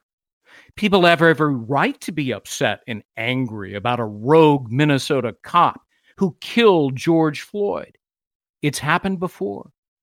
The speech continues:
We've seen it. Americans have a right, and in fact, one can argue a duty, to speak out about racial injustice when it happens, to bring needed attention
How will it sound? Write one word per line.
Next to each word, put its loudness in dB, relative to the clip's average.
We've -4
seen -6
it. -18
Americans 4
have -2
a 0
right, -2
and -2
in -4
fact, -4
one -2
can -8
argue 2
a -6
duty, 0
to -2
speak -4
out 2
about 0
racial 0
injustice 0
when 0
it 2
happens, -4
to 2
bring 2
needed 2
attention -2